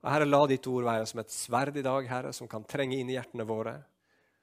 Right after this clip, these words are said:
og dømme hjertets tanker og råd, få sk-, skilt ut det som ikke er godt og rett,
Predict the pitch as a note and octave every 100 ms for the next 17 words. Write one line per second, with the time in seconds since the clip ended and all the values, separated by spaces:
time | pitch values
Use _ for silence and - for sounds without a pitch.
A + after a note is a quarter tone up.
0 | _ _ - A2 G#2+ G#2+ - A2+ D#3 D#3
1 | C3+ D3+ C#3 C#3+ - D3 C3 - B2+ B2
2 | B2+ B2 - - - _ _ - B2+ -
3 | - F3 - - F3+ F3 D#3+ F3+ - -
4 | - - _ _ _ _ C3 B2+ C#3+ C3+
5 | E3 B2 A#2+ A#2+ B2 B2 D3+ - - C#3
6 | C#3+ - _ -